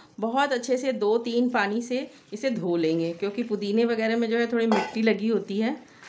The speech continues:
इसे बहुत अच्छे से ऐसे करके दो पानी से धो लें। आप देख सकते हैं इसमें कितना नीचे मिट्टी और बालू जैसा बैठ गया है। अभी मैं इसे और भी एक दो पानी से धोऊंगी।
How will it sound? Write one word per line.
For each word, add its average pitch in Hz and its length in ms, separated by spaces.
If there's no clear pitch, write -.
इसे 220 140
बहुत 214 360
अच्छे 214 260
से 233 160
ऐसे 220 300
करके 208 360
दो 196 160
पानी 202 240
से 269 140
धो 202 140
लें। 160 200
आप 196 140
देख 196 260
सकते 220 300
हैं 214 320
इसमें 202 180
कितना 202 400
नीचे 196 360
मिट्टी 196 420
और 196 120
बालू 175 260
जैसा 190 240
बैठ 180 260
गया 190 140
है। 233 140
अभी 202 160
मैं 196 180
इसे 190 240
और 196 360
भी 220 160
एक 175 260
दो 185 100
पानी 185 280
से 190 140
धोऊंगी। 185 460